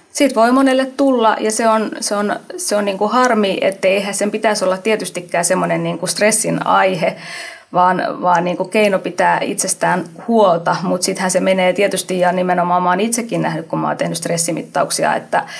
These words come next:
että kuinka monta kertaa ihminen, joka on työssään todella kuormittunut, tekee niinku rankkoja treenejä sen jälkeen, niin mennään ojasta al-, allikkoon.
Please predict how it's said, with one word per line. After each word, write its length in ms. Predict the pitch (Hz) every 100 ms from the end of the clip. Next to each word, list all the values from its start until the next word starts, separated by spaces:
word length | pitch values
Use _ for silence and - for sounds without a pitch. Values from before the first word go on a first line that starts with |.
| - -
että 140 | 165
kuinka 240 | 190 185
monta 260 | 180 196 185
kertaa 420 | 170 208 190 175
ihminen, 440 | 170 196 185 170 165
joka 240 | 165 180
on 200 | 175 175 - -
työssään 520 | 220 214 214 156 160
todella 360 | 208 233 208 160
kuormittunut, 880 | 170 185 208 233 233 254 254 247 - - - - -
tekee 580 | 208 208 185 180 - - -
niinku 300 | 185 170 185
rankkoja 440 | 226 233 208 170
treenejä 480 | 170 196 190 175 170
sen 180 | - 160
jälkeen, 600 | 214 220 214 190 190 -
niin 120 | 202
mennään 320 | 214 247 233
ojasta 320 | 226 214 - -
al-, 260 | 185 165 -
allikkoon. 560 | 196 82 - - -